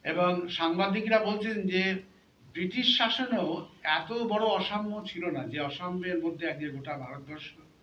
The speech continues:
এসে দাঁড়িয়েছে। এই অসাম্য ব্রিটিশ শাসনের থেকে অনেক বেশি। একদিকে কোটিপতিরা, আর একদিকে একদম দরিদ্রতম মানুষ, তাদের বাস হচ্ছে ভারতবর্ষে।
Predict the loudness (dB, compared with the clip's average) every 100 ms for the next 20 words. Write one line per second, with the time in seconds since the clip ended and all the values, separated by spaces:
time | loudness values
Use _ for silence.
0 | _ _ _ _ _ _ -12 -6 -4 -2
1 | 0 -2 -4 -8 -12 -16 _ _ _ _
2 | _ -6 -2 -2 -2 0 0 0 0 -2
3 | -4 -8 -8 -4 -2 -4 -6 -10 -12 -12
4 | -8 -4 -2 -4 -4 -6 -8 -12 -18 _
5 | _ _ _ _ _ -6 -4 -4 -4 0
6 | 2 0 -2 -12 -20 _ _ _ _ -8
7 | -4 -2 -4 -4 0 2 2 -2 -14 -8
8 | -2 -2 -2 -4 -4 -2 -4 -4 -4 -4
9 | -6 -10 -16 -8 -4 -4 -4 -6 -2 0
10 | 0 0 0 2 0 -2 -12 -6 -4 -2
11 | -4 -6 -14 _ _ -6 -4 -4 -8 -12
12 | -10 -8 -8 -8 -10 -12